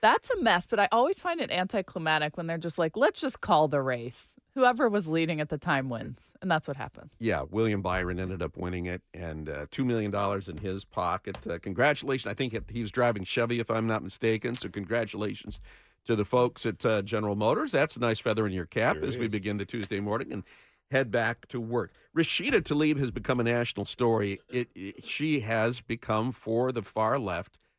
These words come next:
Speaker 2: a national figure. And this whole uncommitted thing is gaining momentum as
Speaker 3: Mm-hmm.
Speaker 2: more people are going to the polls for the primary. We were talking yesterday, Lloyd, about
Speaker 3: Yeah.
Speaker 2: whether or not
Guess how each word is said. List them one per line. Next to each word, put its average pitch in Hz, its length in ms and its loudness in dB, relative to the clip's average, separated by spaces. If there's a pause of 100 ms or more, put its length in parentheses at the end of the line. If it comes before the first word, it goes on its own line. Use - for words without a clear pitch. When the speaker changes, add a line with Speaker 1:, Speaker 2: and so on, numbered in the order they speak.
(180)
Speaker 2:
a 131 60 0
national 113 680 0
figure. 104 440 -4
And 98 180 -6
this 98 140 -4
whole 151 520 4 (680)
uncommitted 143 920 4 (720)
thing 147 380 4
is 120 300 0
gaining 165 600 2
momentum 123 720 2
as 104 200 0
Speaker 3:
Mm-hmm. 123 80 0
Speaker 2:
more 135 180 4
people 131 260 -2
are 120 40 2
going 120 240 2
to 117 80 0
the 104 100 -2
polls 117 320 0
for - 120 -12
the 85 80 -6
primary. 135 560 2 (360)
We 226 120 -2
were 427 100 2
talking 277 400 2
yesterday, 143 440 4
Lloyd, 120 200 6
about 123 180 4
Speaker 3:
Yeah. 160 60 6
Speaker 2:
whether 156 160 6
or - 20 0
not 131 240 0